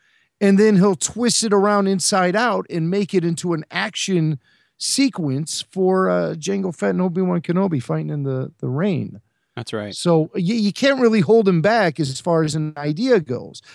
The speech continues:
Speaker 1: Like George Lucas, he never throws anything away, or he's never really finished with a composition. He'll repurpose it or change it around to fit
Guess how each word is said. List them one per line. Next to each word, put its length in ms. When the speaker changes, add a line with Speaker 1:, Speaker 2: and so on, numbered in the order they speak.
Speaker 1:
Like 280
George 400
Lucas, 600
he 140
never 180
throws 400
anything 380
away, 480
or 140
he's 300
never 260
really 300
finished 600
with 520
a 100
composition. 960
He'll 200
repurpose 680
it 160
or 180
change 540
it 80
around 480
to 160
fit 500